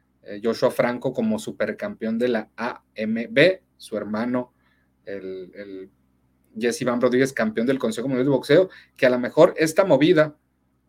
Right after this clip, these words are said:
acerca más al Chocolatito del Gallo Estrada, perdón, al Chocolatito, bueno, del Gallo Estrada tentativamente tendría que ser lo que quiere el C M B,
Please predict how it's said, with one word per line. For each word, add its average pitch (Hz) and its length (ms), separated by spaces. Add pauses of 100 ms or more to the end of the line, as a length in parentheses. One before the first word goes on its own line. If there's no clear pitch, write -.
acerca 147 500
más 160 460 (480)
al 123 180
Chocolatito 127 840 (480)
del 110 320
Gallo 127 240
Estrada, 160 680
perdón, 123 320
al 123 140
Chocolatito, 131 640 (300)
bueno, 143 160
del 123 100
Gallo 143 140
Estrada 180 360
tentativamente 147 680
tendría 127 280
que 143 120
ser 143 160
lo 139 100
que 110 120
quiere 123 180
el 127 40
C 135 120
M 127 160
B, 165 200